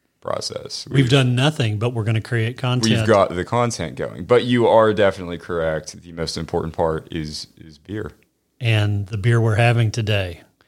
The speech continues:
Speaker 2: Br-, go
Speaker 1: It's,
Speaker 2: ahead.
Speaker 1: it's good. It is, uh, this is the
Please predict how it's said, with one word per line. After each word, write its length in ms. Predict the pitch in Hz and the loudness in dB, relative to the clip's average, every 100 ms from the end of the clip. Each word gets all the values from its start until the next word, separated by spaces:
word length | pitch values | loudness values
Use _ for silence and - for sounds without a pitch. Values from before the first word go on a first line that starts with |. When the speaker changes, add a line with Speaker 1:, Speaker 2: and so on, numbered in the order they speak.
| _ _ _ - | _ _ _ -8
Speaker 2:
Br-, 120 | - | -6
go 40 | 151 _ _ _ _ _ | -6 _ _ _ _ _
Speaker 1:
It's, 220 | - 117 98 | 2 2 2
Speaker 2:
ahead. 160 | 87 | -2
Speaker 1:
it's 220 | - 92 - | -2 -2 0
good. 460 | 92 90 87 82 | 4 6 6 4
It 300 | - 87 87 | 2 2 4
is, 540 | - 90 87 85 80 - | 2 2 4 2 -2 0
uh, 240 | 82 80 | 2 4
this 240 | 82 104 | 2 0
is 220 | 120 92 95 | 0 -2 -4
the 360 | 80 82 80 | -4 -2 -2